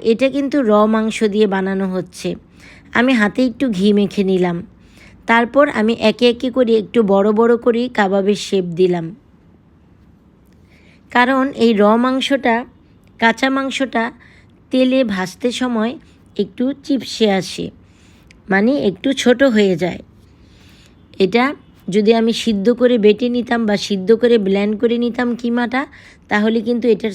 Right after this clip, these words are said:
সাইজ চেঞ্জ হতো না। এটার সাইজ চেঞ্জ হয়ে যাবে, কারণ এটা কাঁচা মাংস। তো এখন আমি ভাজতে চলে যাব। ডিমে সোপ করে করে আমি এক একটা করে কাবাব তেলে ছেড়ে দিচ্ছি।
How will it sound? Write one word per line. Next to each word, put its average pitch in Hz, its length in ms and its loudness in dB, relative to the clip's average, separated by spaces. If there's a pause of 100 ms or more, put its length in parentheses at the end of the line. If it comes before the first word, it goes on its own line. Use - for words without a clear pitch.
(100)
সাইজ 190 240 -2 (320)
চেঞ্জ 190 260 0 (120)
হতো 180 220 -4
না। 165 120 -6 (580)
এটার 233 340 2
সাইজ 262 260 0
চেঞ্জ 214 260 2 (120)
হয়ে 208 220 4
যাবে, 185 200 -2
কারণ 208 260 -2 (100)
এটা 240 120 -2 (100)
কাঁচা 226 320 -2
মাংস। 196 340 -2 (1040)
তো - 60 -2 (180)
এখন 262 180 -2 (100)
আমি 285 120 2
ভাজতে 214 420 -2 (120)
চলে 202 200 2
যাব। 175 220 -2 (240)
ডিমে 214 280 2
সোপ 220 260 -2 (100)
করে 233 220 4
করে 247 220 2 (140)
আমি 196 140 -4 (160)
এক 190 120 -10
একটা 202 340 -6
করে 240 160 2 (640)
কাবাব 220 320 0 (100)
তেলে 226 280 4
ছেড়ে 208 400 2
দিচ্ছি। 175 340 -8